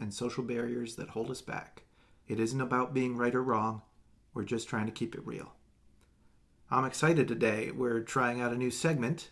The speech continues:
that I'm calling Bible Thoughts. Why Bible Thoughts? Well,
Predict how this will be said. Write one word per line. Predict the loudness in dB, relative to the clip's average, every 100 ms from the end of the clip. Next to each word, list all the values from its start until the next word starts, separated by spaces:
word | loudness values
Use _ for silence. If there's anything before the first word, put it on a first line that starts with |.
| _ -8
that | -2
I'm | -2 -2
calling | -2 0 -2 -4 -4
Bible | -2 -2 -2
Thoughts. | -6 -6 -6 -10 -16 -18 _ _ -20 -20 _ _ -20 -20 -6
Why | 2 6 6
Bible | 4 2 2
Thoughts? | 2 2 2 -2 -14 -16 -20 -20 -20 -20 _ -20 _ _ _ 4
Well, | 6 8 6